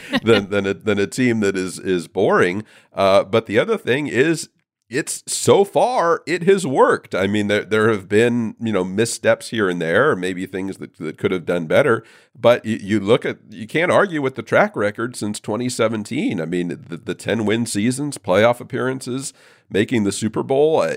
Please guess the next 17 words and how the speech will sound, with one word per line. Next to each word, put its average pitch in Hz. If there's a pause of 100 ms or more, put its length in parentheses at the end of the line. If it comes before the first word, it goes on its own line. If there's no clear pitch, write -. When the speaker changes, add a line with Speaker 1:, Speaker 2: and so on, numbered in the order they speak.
Speaker 2:
you 98
know, 98
you 95
can 98
nitpick 101
here 104
and 85
there, 117
but, 90
uh, 64
the, 87
the 90
four-year 113
run 90
of 85
success 131
is, 85